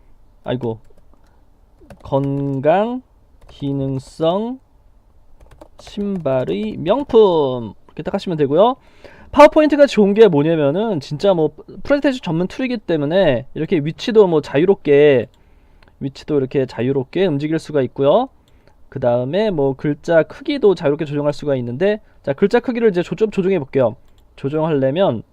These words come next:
여기 가셔가지고 팔백으로 돼 있으니까 뭐 한, 뭐 한 오십, 육십?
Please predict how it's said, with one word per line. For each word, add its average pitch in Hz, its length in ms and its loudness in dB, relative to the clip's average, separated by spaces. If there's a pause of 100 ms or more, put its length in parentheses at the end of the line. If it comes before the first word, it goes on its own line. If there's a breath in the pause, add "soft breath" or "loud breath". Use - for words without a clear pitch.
(380)
여기 156 120 -2
가셔가지고 151 880 0
팔백으로 220 420 -2
돼 160 100 0
있으니까 147 440 -2
뭐 131 160 -2
한, 123 480 -4 (800)
뭐 64 440 -8
한 139 420 -6
오십, 147 280 -4
육십? 277 360 2